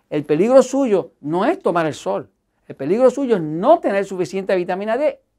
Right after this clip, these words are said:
y evitar el sol. Eh, ahí es que está el peligro. Obviamente, nada en la vida se puede hacer a un extremo. ¿Me sigue? O sea, si usted, eh, eh, se toma,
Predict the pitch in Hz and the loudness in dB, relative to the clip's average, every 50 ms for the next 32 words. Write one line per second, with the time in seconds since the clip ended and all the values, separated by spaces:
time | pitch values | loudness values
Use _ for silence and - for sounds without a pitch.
0 | _ - 151 147 143 139 135 135 127 180 185 202 175 135 - - - 107 95 _ | _ -6 -4 -2 -2 -2 -4 -4 -2 -2 -2 -2 -2 -4 -8 -12 -16 -18 -18 _
1 | _ _ _ _ _ _ - 190 208 220 208 180 175 185 208 240 254 262 226 - | _ _ _ _ _ _ -4 -2 0 2 2 2 2 2 0 2 2 2 0 0
2 | - 170 - - 147 139 127 - 147 135 135 131 113 113 - - _ - _ _ | -2 -10 -12 -8 -8 -10 -8 -6 -6 -6 -6 -6 -8 -8 -14 -20 _ -20 _ _
3 | _ _ - 127 135 151 170 175 185 226 247 233 240 175 131 135 127 135 156 180 | _ _ -4 0 2 4 4 4 4 2 0 0 -2 -4 -4 -4 -2 -2 0 2
4 | 214 240 233 208 196 180 156 151 180 233 262 233 156 127 - - _ _ _ _ | 4 4 2 2 0 0 0 2 2 0 0 -2 -2 -4 -8 -10 _ _ _ _
5 | - - 147 135 - 147 160 165 175 170 147 - 190 196 190 160 156 156 151 139 | -12 -6 -6 -4 2 4 4 4 4 2 -2 -2 -2 -2 0 0 0 0 -2 -2
6 | - - - - - 170 185 190 175 135 104 - _ _ _ _ _ 127 117 - | -6 -12 -14 -8 -4 -2 -2 -2 -2 -4 -6 -10 _ _ _ _ _ -20 -16 -10
7 | - 240 185 117 110 _ _ _ _ _ _ _ - - 151 131 - - 127 - | -8 -6 -6 -8 -10 _ _ _ _ _ _ _ -8 -6 -6 -6 -6 -8 -10 -6
8 | - 175 190 202 214 226 220 214 - _ _ _ - - 156 160 165 165 165 160 | -2 0 2 4 4 4 2 0 -4 _ _ _ -4 2 4 6 8 10 10 10
9 | 160 160 160 156 139 - - 156 156 143 - - 170 151 151 - 185 196 202 208 | 10 10 10 8 6 4 0 0 -2 -2 0 2 2 4 6 8 8 8 8 8
10 | 202 196 190 160 - | 6 6 6 4 0